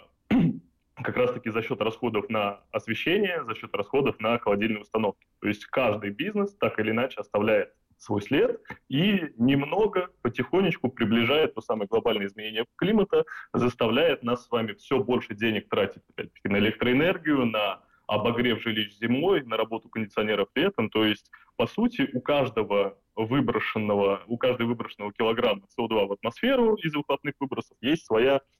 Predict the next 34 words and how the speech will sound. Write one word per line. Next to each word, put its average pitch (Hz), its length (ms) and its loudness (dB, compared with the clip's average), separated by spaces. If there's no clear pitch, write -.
цена 131 280 2
в 107 60 2
рублях, 139 380 -2
которую 113 340 2
заплатим, 107 460 0
может 101 180 0
быть, - 160 -16
мы, 240 160 4
может 127 260 2
быть, - 140 -14
наши 110 260 -2
дети, 240 420 0
спасаясь, 180 840 0
э, 110 340 2
с - 100 -20
теми 110 240 -2
самыми 139 280 0
перепадами 101 520 -2
температуры, - 540 0
которые 110 280 0
у 117 40 4
нас 110 220 0
есть. - 320 -6
То 107 60 0
есть 101 120 -2
мы, 143 380 4
э, 107 280 4
ну, 143 120 4
скажем 120 280 0
так, - 160 -4
научное 165 360 2
экспертное 120 360 0
сообщество 104 480 -2
давно 123 340 2